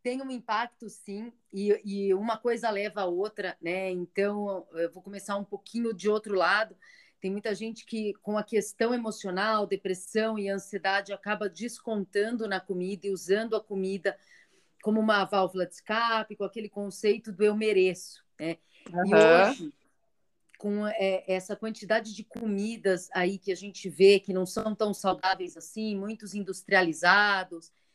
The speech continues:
Speaker 1: né, muitos ultraprocessados e comida com menos qualidade,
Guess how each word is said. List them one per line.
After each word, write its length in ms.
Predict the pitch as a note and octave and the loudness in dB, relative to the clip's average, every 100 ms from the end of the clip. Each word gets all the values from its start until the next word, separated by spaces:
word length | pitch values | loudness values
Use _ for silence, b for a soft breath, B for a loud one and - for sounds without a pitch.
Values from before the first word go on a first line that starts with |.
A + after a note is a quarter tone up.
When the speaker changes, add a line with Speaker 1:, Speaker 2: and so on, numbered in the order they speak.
| _ - | _ -10
Speaker 1:
né, 180 | F3+ F#3+ | -6 -4
muitos 600 | G3 G#3+ A3 A3 G#3+ - - | -6 -10 -12 -12 -10 -10 -2
ultraprocessados 1700 | C4 C4 D4 - G#3+ G#3 G3+ G3 - E3 - G3+ G3+ G#3 G3 E3+ - | 6 8 8 6 2 2 0 0 -2 -4 0 2 4 4 2 -2 -20
e 100 | A3 G3 | -20 -16
comida 340 | G3 G#3+ A3+ | -12 -6 -6
com 140 | A3+ | -6
menos 460 | G#3 G3+ A#3 B3 - | -8 -6 -6 -8 -10
qualidade, 800 | G#3+ F#3+ E3 F3 G3+ G#3 - | -8 -8 -2 -2 0 -4 -10